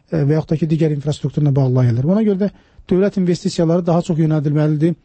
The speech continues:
deməli, kənd təsərrüfatı və qeyri-neft sənayesinə. Bu birinci, deyək ki, istiqamət ola bilər. E, yəni bunu, belə deyək ki, investisiya siyasəti. Məsələn, büdcə vergi siyasəti ilə bağlı o siyasət yürüdə bilər ki, büdcənin kəsirinin bu həddə saxlanmasına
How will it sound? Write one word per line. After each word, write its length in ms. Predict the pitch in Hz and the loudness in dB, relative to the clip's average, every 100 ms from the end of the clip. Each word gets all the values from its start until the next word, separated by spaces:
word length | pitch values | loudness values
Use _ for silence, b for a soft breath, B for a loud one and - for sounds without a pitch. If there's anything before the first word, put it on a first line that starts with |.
| _ _ _ - | _ _ _ -4
deməli, 360 | 160 156 165 175 | 0 2 0 -2
kənd 240 | - 180 165 | -4 -2 -2
təsərrüfatı 480 | 147 143 147 175 160 | -2 0 0 0 0
və 160 | 160 160 b b b - | 0 0 b b b 0
qeyri-neft 540 | 175 165 160 170 - - | 0 2 0 -2 -6 -4
sənayesinə. 560 | 156 143 131 - 120 b b b - | 0 0 0 -2 -6 b b b -2
Bu 100 | 220 | 0
birinci, 480 | 185 190 175 170 165 - _ _ - | 2 0 0 -2 -2 -6 _ _ -2
deyək 180 | 143 - | -2 -2
ki, 100 | 135 | -6
istiqamət 400 | 139 139 127 135 | -2 0 2 0
ola 100 | 120 | -2
bilər. 160 | 127 - b b b b | -4 -8 b b b b
E, 100 | 160 147 | 0 2
yəni 200 | 160 151 | 2 0
bunu, 240 | 160 170 160 | 0 0 -2
belə 180 | 170 160 | 0 0
deyək 200 | 151 - | -2 -2
ki, 80 | 175 | 0
investisiya 420 | 165 - 165 139 | 0 -2 -4 -4
siyasəti. 420 | 139 117 123 131 b b b b b b - | -4 -4 -6 -10 b b b b b b -4
Məsələn, 300 | 170 208 190 | 0 0 0
büdcə 260 | 196 240 214 | 0 0 0
vergi 280 | 196 185 - | 0 -2 -4
siyasəti 420 | - 180 175 185 | -2 0 -2 0
ilə 120 | 180 151 | -2 0
bağlı 340 | 170 160 185 175 _ _ _ _ _ _ _ _ - - - | 0 0 -2 -4 _ _ _ _ _ _ _ _ -20 -18 -2
o 80 | 190 185 | 2 2
siyasət 380 | - 170 180 160 | 0 -2 -2 -2
yürüdə 220 | 160 160 | 0 0
bilər 180 | 151 151 | 0 -2
ki, 100 | 170 165 | -2 -2
büdcənin 380 | 160 170 180 180 | 0 0 0 0
kəsirinin 420 | 160 - 156 160 | -2 0 -2 0
bu 80 | 160 | 2
həddə 240 | 156 131 160 | 0 -2 -4
saxlanmasına 640 | 156 160 151 143 - 165 | -2 0 2 0 0 0